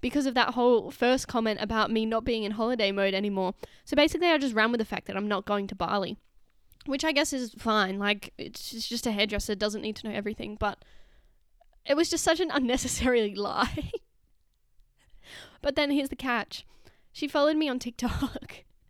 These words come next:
And I'm gonna be daily vlogging Bali. So she's just gonna see that I'm in Bali and she's just gonna be like, "What the fuck? <laughs> Like, why did you not mention it?"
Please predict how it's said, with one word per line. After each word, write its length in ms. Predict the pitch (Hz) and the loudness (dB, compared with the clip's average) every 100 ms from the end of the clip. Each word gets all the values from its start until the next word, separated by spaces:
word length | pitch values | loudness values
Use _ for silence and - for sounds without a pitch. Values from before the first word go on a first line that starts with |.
| _ _ _ _ - - 349 | _ _ _ _ -20 -14 -2
And 120 | 247 | 2
I'm 120 | 285 269 | 2 2
gonna 180 | 277 | 0
be 100 | 277 | 0
daily 360 | 233 226 233 226 | 0 0 0 -2
vlogging 520 | 202 214 214 202 - - - - - _ _ _ | -2 -4 -4 -8 -10 -14 -20 -20 -20 _ _ _
Bali. 560 | 233 214 208 208 - 277 _ _ | 0 2 2 0 -6 -12 _ _
So 180 | - 285 | 2 2
she's 260 | 262 285 - | 2 -2 -4
just 180 | 285 - | -6 -4
gonna 180 | 269 | -2
see 440 | 254 196 214 226 226 | -2 -2 -4 -8 -6
that 180 | 202 - | -6 -4
I'm 380 | 170 208 202 220 _ - _ - _ _ - - | -4 -4 -6 -14 _ -20 _ -20 _ _ -20 -6
in 220 | 240 220 | -4 -2
Bali 460 | 214 202 208 202 196 | 2 2 2 0 -2
and 140 | 220 | -4
she's 140 | - 240 | -6 -8
just 100 | - | -8
gonna 140 | 247 | -4
be 80 | 233 | -2
like, 140 | 214 | -4
"What 160 | 226 269 | -6 -10
the 60 | - | -12
fuck? 600 | - - 269 - - - | -16 -12 -12 -12 -18 -20
<laughs> 600 | _ _ - - - 320 | _ _ -20 -20 -18 -6
Like, 180 | 247 247 | -4 0
why 240 | 240 254 | -2 -2
did 160 | 254 262 | -4 -4
you 100 | 269 | -2
not 140 | 233 | -4
mention 360 | 226 220 - 202 | -4 -6 -6 -10
it?" 140 | - | -12